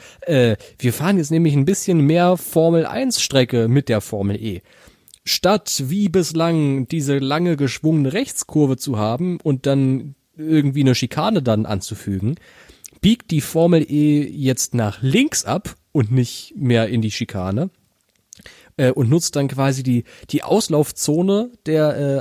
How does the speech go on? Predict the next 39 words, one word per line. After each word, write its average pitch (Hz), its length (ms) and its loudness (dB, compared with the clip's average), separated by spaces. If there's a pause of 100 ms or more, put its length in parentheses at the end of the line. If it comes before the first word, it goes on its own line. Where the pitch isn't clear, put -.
alten, 135 480 -4
oder 120 180 -2
nicht 110 200 -2
der - 100 -4
alten, 123 260 -2
der - 180 0
aktuellen 160 580 2
Formel 131 340 2
E 196 100 0
Stre-, - 260 -8
Formel 123 220 0
eins 170 200 0
Strecke, 110 360 -4 (680)
äh, 135 180 4
und 135 640 -2
baut 120 460 -2
dann 135 140 2
eine 123 80 2
Schi-, 127 240 -2
eine 113 240 0
Haarnadelkurve 202 800 0
ein 170 200 -2
und 131 120 2
nutzt 165 320 0
damit 143 260 -2
so, 143 140 -2
so 131 100 -2
das, 120 220 -4 (320)
das 127 140 -6
letzte 147 400 0
Ende 156 340 4
dieser 123 360 -2
S-Kurven, 107 600 0
der 101 160 -4
S's 110 480 -4
aus 101 240 -10
der 92 180 -6
Formel 95 340 -6
eins. 104 440 -6